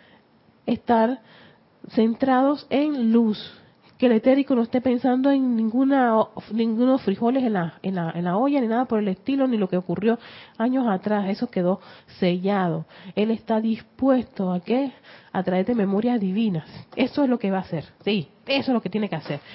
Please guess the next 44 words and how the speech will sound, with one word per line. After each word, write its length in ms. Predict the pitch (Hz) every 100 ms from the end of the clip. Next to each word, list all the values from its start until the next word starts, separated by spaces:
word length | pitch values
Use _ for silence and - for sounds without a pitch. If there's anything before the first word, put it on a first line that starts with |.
| -
en 100 | 185
ese 160 | -
momento. 420 | 214 180 175 131 -
<laughs> 40 |
Traernos 460 | 226 208 240 262 294 - -
ideas 340 | 202 202 262 302
y 40 |
memorias 360 | 220 208 247 233
divinas, 480 | 196 214 233 160 - - - - - -
que 120 | -
en 80 | 196
un 100 | 220
tiempo 220 | 254 233
atrás 280 | 240 269 294
la 140 | 285 226
dejamos 380 | 202 220 254
pendiente 520 | 240 185 208 330 330 339 -
y 140 | 208
ahora 400 | 226 190 294 359 381 - - -
que 60 |
está 160 | 214 220
todo 420 | 285 269 277 262
en 140 | 214 196
conexión 520 | 202 190 - 262 247
y 40 |
en 80 | 208
perfección, 600 | 190 185 180 - 277 294 - _
están 340 | 165 - 156
fluyendo 680 | 156 151 147 180 180 156 151 - - - _
de 80 | 170
una 140 | 170
manera 400 | 175 170 175 196 - 185 -
expedita. 880 | - 262 - - 269 226 214 - 156 - _ _ _ _ _ _ _
Mm, 600 | - 370 415 - - -
eso 400 | - 285 269 214
es, 200 | 170 151 -
eso 180 | 320 339
es 60 |
lo 120 | 285 247
que 80 |
te 120 | 196 175
debe 120 | 180
estar 200 | 175 175
ocurriendo. 520 | 165 160 147 135 147